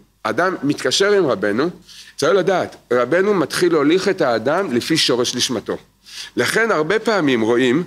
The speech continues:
רואים את זה, שהאדם היה לו איזה מהלך חיים מסוים, הוא התח-, התקרב לצדיק, בפרט היה בראש השנה, הכל התהפך. פתאום כל העולמות התהפכו אצלו.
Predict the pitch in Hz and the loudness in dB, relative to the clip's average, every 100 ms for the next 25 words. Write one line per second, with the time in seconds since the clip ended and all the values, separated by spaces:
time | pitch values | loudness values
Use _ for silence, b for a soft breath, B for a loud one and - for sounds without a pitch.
0 | - 117 175 190 123 87 - _ B B | -2 0 2 2 0 -4 -10 _ B B
1 | - 143 127 120 127 135 185 202 175 190 | -2 0 2 2 0 0 0 2 2 2
2 | 180 160 143 135 151 160 165 160 165 147 | 2 0 0 0 0 0 0 2 2 2
3 | 139 95 85 - - 123 - 151 151 151 | 2 0 -2 -6 -6 -2 -2 0 0 0
4 | 156 170 156 135 143 202 196 123 165 160 | 0 0 0 0 2 2 0 -4 -4 0
5 | 156 160 156 165 156 151 143 180 226 226 | 0 2 0 0 0 0 2 2 0 -4
6 | - _ _ - 151 170 156 127 117 95 | -16 _ _ -4 -2 0 0 0 -2 -4
7 | 87 - - _ _ - 180 180 185 180 | -6 -8 -14 _ _ 0 2 2 0 0
8 | 170 175 185 185 165 160 165 165 147 143 | -2 0 2 2 2 2 0 0 -2 -2
9 | - 165 127 107 | 0 0 0 -2